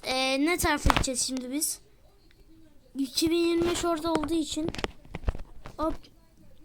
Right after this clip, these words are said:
Çıktım. Ee, buradan.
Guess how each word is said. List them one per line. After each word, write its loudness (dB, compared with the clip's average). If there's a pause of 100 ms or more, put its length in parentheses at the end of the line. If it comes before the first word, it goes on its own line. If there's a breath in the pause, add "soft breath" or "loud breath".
(120)
Çıktım. -4 (1200 loud breath)
Ee, 6
buradan. 0